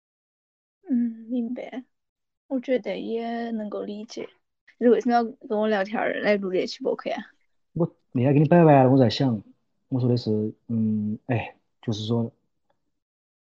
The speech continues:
Speaker 2: 摆了那么多话，也算是一种释放嘛。
Speaker 1: 嗯。
Speaker 2: 而且摆的是一个认同我的人来，专门来，我就是感兴趣，这种很真诚的人，我觉得是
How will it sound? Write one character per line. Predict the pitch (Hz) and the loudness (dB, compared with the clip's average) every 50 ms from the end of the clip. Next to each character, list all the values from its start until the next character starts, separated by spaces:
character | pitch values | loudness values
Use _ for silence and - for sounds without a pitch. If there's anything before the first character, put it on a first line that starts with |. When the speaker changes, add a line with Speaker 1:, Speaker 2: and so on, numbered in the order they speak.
| _ _ | _ _
Speaker 2:
摆 | - 135 | 2 6
了 | 135 131 123 | 6 6 6
那 | 117 110 | 6 6
么 | 117 123 | 6 6
多 | 139 135 | 6 6
话， | 113 117 113 | 4 4 4
也 | 123 139 | 4 4
算 | 127 127 117 110 | 6 4 2 2
是 | - 120 117 | 0 0 0
一 | 113 107 | 2 2
种 | 120 120 123 | 2 2 0
释 | 120 - - - 123 120 104 | 0 -2 -4 -4 -2 -2 0
放 | 113 104 101 | 0 -2 -2
嘛。 | 101 101 95 95 - _ _ _ _ _ _ _ _ _ _ _ _ _ _ _ _ _ _ _ _ | -4 -6 -8 -12 -20 _ _ _ _ _ _ _ _ _ _ _ _ _ _ _ _ _ _ _ _
Speaker 1:
嗯。 | - 254 240 208 208 202 202 214 233 - _ | 4 4 4 4 2 -4 -8 -12 -14 -6 _
Speaker 2:
而 | 135 127 | 2 4
且 | 120 139 | 4 6
摆 | 135 139 139 | 6 6 6
的 | 151 151 | 6 6
是 | 147 - 117 113 113 110 110 107 110 | 4 2 0 0 0 0 0 0 0
一 | 120 120 | 2 2
个 | 123 123 | 2 2
认 | 113 110 110 123 | 2 2 2 2
同 | 131 135 139 127 | 4 4 4 6
我 | 131 135 | 6 8
的 | 135 | 8
人 | 135 131 131 123 | 8 6 6 4
来， | 120 117 | 4 2
专 | 110 - 120 131 | 2 2 2 4
门 | 151 165 | 4 6
来， | 151 139 123 120 117 | 6 6 6 4 4
我 | 120 131 | 4 4
就 | 120 120 | 4 2
是 | 110 | 2
感 | 110 135 139 | 2 2 2
兴 | 123 - 104 104 98 | 2 0 -2 -4 -4
趣， | 107 110 101 | -4 -4 -6
这 | 104 | -6
种 | 101 110 107 | -4 -2 -2
很 | 131 | 0
真 | 131 127 127 160 175 | 0 2 2 2 2
诚 | - 165 | 4 4
的 | 143 | 4
人， | 131 117 113 113 | 4 2 2 0
我 | 117 120 | 0 2
觉 | 117 113 | 2 2
得 | 113 107 | 0 -2
是 | 104 104 101 | -4 -6 -8